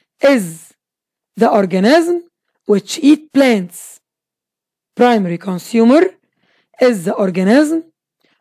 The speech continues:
which eat plants. هو الكائن اللي بياكل البلانتس. تمام؟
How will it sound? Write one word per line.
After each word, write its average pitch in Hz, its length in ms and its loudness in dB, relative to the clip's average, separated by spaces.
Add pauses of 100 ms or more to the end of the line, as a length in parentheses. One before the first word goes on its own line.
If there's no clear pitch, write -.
(140)
which - 320 -4
eat 247 200 4 (160)
plants. 214 500 -2 (520)
هو 233 200 2
الكائن 233 420 -2
اللي 190 160 -2
بياكل 247 580 0 (520)
البلانتس. 214 640 -4 (480)
تمام؟ 240 320 0